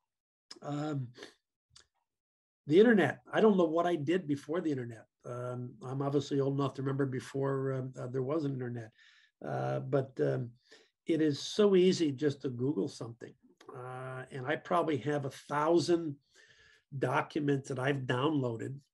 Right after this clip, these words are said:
Uh, I'm very careful to put the title of the document and the author, 'cause I never want anybody to think that I'm, I'm, uh,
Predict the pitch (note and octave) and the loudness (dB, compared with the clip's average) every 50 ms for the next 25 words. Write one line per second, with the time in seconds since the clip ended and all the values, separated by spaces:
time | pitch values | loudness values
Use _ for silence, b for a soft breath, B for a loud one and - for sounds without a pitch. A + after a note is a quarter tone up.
0 | _ _ _ _ _ b b b b b b _ _ _ - - A#2+ A#2+ B2+ C3+ | _ _ _ _ _ b b b b b b _ _ _ -16 -12 -10 -10 -4 -2
1 | D3 D3 C#3 D#3+ E3 D#3 - - F3+ E3+ D3 D#3 D3+ C#3+ C3+ - - D3+ D3 - | 0 4 6 6 6 6 4 2 0 2 2 2 0 0 0 -2 -2 -4 -4 -6
2 | B2+ - - - C#3+ D3+ D#3+ D3+ D3+ D3 C#3+ D3+ D3+ D3+ D3+ - D#3+ D3 C#3+ C#3 | -8 -10 -4 -2 0 2 2 2 2 2 2 2 0 0 -2 -2 -2 -2 -2 0
3 | C3 B2+ B2 B2 B2+ C#3 C#3+ C#3+ E3 E3 D3 - - B2+ A#2+ B2+ C3 C3 C3+ C3 | 0 0 0 0 0 0 0 0 -2 -4 -4 -6 -8 -8 -6 -6 -4 -4 -4 -4
4 | C3+ C3 C3 C3+ C3+ B2+ C3+ C3 B2+ B2 A#2 A#2+ - B2+ B2 A#2+ - C#3 C3 B2+ | -4 -2 -2 -2 -2 0 -2 -2 -4 -4 -6 -6 -6 -8 -8 -8 -8 -8 -6 -6
5 | B2 B2 B2 B2 - C3 B2 B2 B2 A#2+ A#2+ A#2+ A#2 A2+ | -6 -6 -8 -8 -10 -10 -8 -8 -6 -6 -6 -6 -6 -8